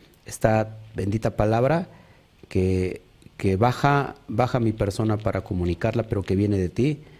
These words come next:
que, que pase por este filtro para mi vida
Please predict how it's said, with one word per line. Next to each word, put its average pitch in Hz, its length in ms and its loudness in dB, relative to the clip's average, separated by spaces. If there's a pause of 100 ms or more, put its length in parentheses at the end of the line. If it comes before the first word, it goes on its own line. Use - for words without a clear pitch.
(360)
que, 95 840 0 (440)
que 98 140 -2
pase 113 320 0
por 107 200 0
este 101 200 -2
filtro 98 360 -2
para 90 240 -2
mi 92 160 0
vida 104 420 2